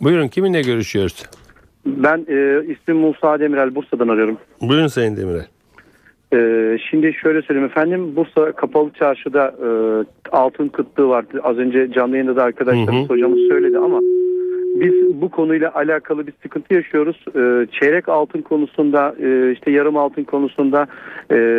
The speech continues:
Speaker 2: darphane bu konuya müdahale edecek mi? Piyasada altın olmadığı söyleniyor. Piyasaya altın sürülecek mi?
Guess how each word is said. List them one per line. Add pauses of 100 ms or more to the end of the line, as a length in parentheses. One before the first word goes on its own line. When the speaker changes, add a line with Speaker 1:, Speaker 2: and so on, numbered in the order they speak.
(340)
Speaker 2:
darphane
bu
konuya
müdahale
edecek
mi? (380)
Piyasada
altın
olmadığı
söyleniyor.
Piyasaya
altın
sürülecek
mi?